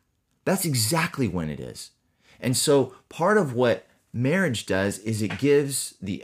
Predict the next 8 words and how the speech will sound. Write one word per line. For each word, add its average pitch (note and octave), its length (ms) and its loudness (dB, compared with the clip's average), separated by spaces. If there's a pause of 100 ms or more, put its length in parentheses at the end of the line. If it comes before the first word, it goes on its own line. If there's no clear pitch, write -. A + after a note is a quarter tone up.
other, B2+ 400 0
each C3+ 260 -4
person, A2+ 640 -2 (200)
the G2+ 100 -4
safety G2+ 960 -2 (180)
to - 100 -14
truly E3 600 -2
be G#2 480 -2